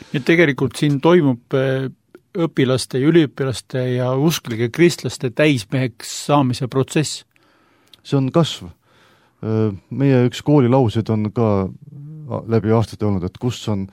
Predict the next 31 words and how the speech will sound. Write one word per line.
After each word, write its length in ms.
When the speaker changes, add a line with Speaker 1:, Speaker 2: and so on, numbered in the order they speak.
Speaker 2:
kasvamise 500
koht. 440
Äh, 180
see 80
on 80
kasvamise 480
koht 320
ja 160
niisamuti 480
kui 180
muus 220
hariduses 560
me 120
ka 120
kohtume 460
igasuguste 500
teooriate 600
ja, 140
ja, 200
ja 120
asjadega 500
ja, 140
ja 140
osad 200
teooriad 380
on 100
ka 140
ajalugu 420
ilusasti 400
prügikasti 480
heitnud. 480